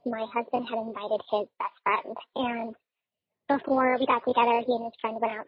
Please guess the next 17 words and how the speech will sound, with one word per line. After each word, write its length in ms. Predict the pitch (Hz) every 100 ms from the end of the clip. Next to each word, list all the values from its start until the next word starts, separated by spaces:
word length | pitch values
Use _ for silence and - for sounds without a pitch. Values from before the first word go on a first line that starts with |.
| -
to 60 |
all 200 | - 202
these 240 | 202 202 - _ _ -
heavy 140 | 220
metal 280 | 233 262 262 -
shows. 280 | 247 240 233
They 80 | 220
would 120 | 202
get 120 | 208 -
shit-faced, 500 | 262 - 247 240 247
just 120 | 226 -
beat 180 | 226 - _ _
the 80 | 247 - -
shit 160 | 285 -
out 120 | 247
of 120 | 247
each 160 | 254